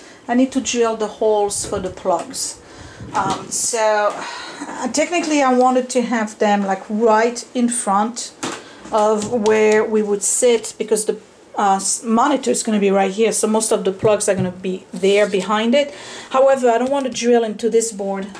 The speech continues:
because it's too thin right there. It's the one that I notched. So I'm gonna drill here. So I marked right here, um, and I'm doing basically, like, an oval,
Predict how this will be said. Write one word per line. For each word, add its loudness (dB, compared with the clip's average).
because -4
it's -4
too 2
thin -2
right -6
there. -4
It's -4
the -6
one 2
that 0
I -4
notched. -2
So 2
I'm 4
gonna 4
drill 2
here. -2
So -2
I -2
marked 0
right 0
here, 2
um, 2
and -2
I'm 0
doing -2
basically, 0
like, 0
an -2
oval, 2